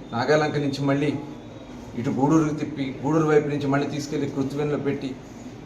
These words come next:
ఎవరికీ కూడా చెప్పకుండా, కనీసం ఫోన్లు కూడా, ఇప్పుడు సమాచారం ఇవ్వండి, ఎక్కడున్నామో ఏమో చెప్పకుండా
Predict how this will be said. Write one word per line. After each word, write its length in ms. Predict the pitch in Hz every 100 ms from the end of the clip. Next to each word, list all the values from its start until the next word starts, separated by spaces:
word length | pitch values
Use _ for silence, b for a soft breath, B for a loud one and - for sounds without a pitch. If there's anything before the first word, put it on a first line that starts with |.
| - 107
ఎవరికీ 380 | 143 175 180
కూడా 220 | 180 180 160
చెప్పకుండా, 600 | 151 151 147 147 135 - - - - - - - - - - - - - -
కనీసం 320 | 165 190 190 185
ఫోన్లు 380 | - 170 190
కూడా, 400 | 175 185 160 - - - - - -
ఇప్పుడు 180 | - 143
సమాచారం 580 | 127 135 180 190 190 180
ఇవ్వండి, 340 | 170 180 180
ఎక్కడున్నామో 460 | 160 175 170 170 165
ఏమో 140 | 160
చెప్పకుండా 680 | - 139 - 151 143 131